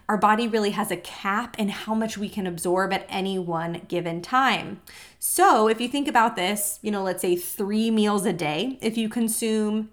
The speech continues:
at minimum twenty-five grams of protein for breakfast, lunch, and dinner,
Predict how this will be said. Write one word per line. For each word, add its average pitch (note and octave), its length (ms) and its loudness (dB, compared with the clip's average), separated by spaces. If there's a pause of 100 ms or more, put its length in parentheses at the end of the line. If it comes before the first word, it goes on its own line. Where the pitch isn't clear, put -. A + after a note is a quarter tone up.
at F#3+ 220 -4
minimum G3+ 540 2 (140)
twenty-five A3 760 0
grams F#3+ 340 -2
of F3 180 -6
protein F3+ 680 -2 (340)
for G3+ 180 2
breakfast, F#3+ 560 0
lunch, F#3 300 -2
and F3 140 -4
dinner, F#3 400 -2